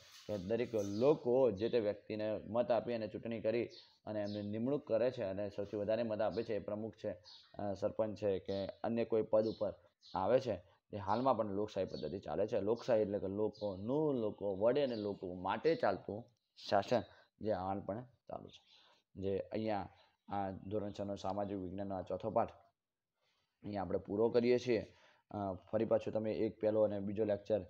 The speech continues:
ફરી પાછું એક, એકી સાથે જોઈ લેજો, જેથી તમને કોઈ પણ પ્રકારની તકલીફ ન રહે. અને પુસ્તકની અંદરથી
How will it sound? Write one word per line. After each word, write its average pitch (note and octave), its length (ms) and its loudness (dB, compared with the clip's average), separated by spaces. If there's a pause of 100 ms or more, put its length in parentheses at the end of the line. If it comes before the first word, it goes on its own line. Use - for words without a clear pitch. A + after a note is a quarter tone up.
(300)
ફરી G#2 120 -2
પાછું G#2+ 280 2
એક, - 260 -6
એકી - 420 -4
સાથે G#2 440 -2
જોઈ G#2 200 2
લેજો, A2+ 220 4
જેથી G#2 240 -2
તમને G#2 240 0
કોઈ G2+ 140 2
પણ A2+ 160 0
પ્રકારની G#2 300 -2
તકલીફ B2 320 -2
ન B2 100 0
રહે. A#2 240 4 (340)
અને G#2 120 -4
પુસ્તકની E3 640 2
અંદરથી B2+ 600 2